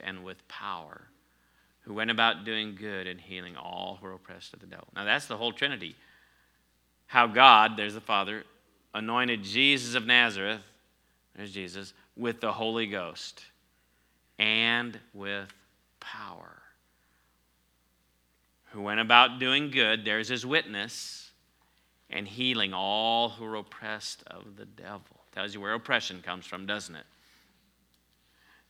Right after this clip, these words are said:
Jesus, how God anointed him with the Holy Ghost. Why did Jesus need to be anointed with the Holy Ghost? Because the Bible says he became as a man.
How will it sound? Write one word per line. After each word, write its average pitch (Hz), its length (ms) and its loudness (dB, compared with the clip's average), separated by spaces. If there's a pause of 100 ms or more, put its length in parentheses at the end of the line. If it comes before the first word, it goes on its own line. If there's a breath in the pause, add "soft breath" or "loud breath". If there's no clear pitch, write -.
Jesus, 117 640 -6
how 90 160 -12
God 92 280 -2
anointed 101 440 -4
him 113 260 -12
with 87 160 -16
the 92 60 -20
Holy 90 160 -16
Ghost. - 180 -18 (180)
Why 98 160 -2
did 135 160 -8
Jesus 131 460 -16
need 87 160 -20
to 87 80 -20
be 82 120 -20
anointed 82 240 -20
with 82 40 -20
the 80 60 -20
Holy 80 120 -20
Ghost? - 240 -20 (460 loud breath)
Because 110 200 -4
the 107 60 -4
Bible 117 340 6
says 117 360 -4
he 117 100 -6
became 107 480 -6
as 101 200 -8
a 104 40 -10
man. 101 460 -14